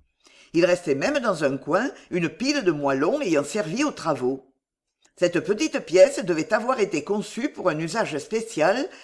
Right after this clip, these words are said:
car la porte métallique était curieusement percée d'une trappe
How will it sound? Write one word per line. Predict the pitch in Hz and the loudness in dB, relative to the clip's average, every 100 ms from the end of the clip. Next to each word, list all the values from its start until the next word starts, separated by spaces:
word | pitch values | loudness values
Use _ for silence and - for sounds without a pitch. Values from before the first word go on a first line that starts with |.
| - - | -20 -4
car | 160 | 0
la | 139 | 0
porte | - 302 294 | 2 2 2
métallique | 226 196 - 139 170 269 | -4 -4 0 0 0 -2
était | 254 - - | -4 -4 -4
curieusement | 262 285 262 220 180 139 | -4 -2 -4 -4 -6 -4
percée | 233 - 220 | -6 -4 -4
d'une | 160 131 135 | -4 -4 -6
trappe | - 180 226 - | -2 -2 -2 -6